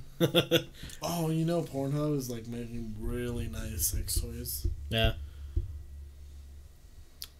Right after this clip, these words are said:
Speaker 1: Yeah, we can insert any name after her friend was a blank.
Speaker 2: Crack whore.
Speaker 1: Yeah.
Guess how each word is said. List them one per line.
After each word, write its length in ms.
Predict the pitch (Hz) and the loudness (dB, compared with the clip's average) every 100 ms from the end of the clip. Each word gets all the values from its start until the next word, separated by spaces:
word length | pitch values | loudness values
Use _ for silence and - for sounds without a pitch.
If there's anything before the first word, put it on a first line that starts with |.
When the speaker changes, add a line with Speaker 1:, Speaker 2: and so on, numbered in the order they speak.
| - - - | -20 -20 -4
Speaker 1:
Yeah, 300 | 113 107 98 - - | 4 4 4 -2 0
we 120 | 120 | 2
can 160 | 120 123 | 6 6
insert 400 | 120 113 120 110 | 6 6 4 4
any 360 | 120 113 104 - | 4 4 4 0
name 320 | 110 107 107 104 | 2 4 4 4
after 340 | 101 - 107 | 2 2 2
her 140 | 104 | 2
friend 320 | 101 110 104 98 | 0 0 0 2
was 160 | 101 | 0
a 60 | 98 | 0
blank. 420 | 98 104 107 98 - - - - - - - - - - - - - - - | 0 0 0 -4 -12 -16 -16 -14 -12 -12 -12 -12 -16 -18 -18 -20 -20 -20 -18
Speaker 2:
Crack 240 | - 120 120 | -12 -10 -10
whore. 140 | 127 123 - - | -12 -14 -14 -6
Speaker 1:
Yeah. 260 | 98 95 | -4 -2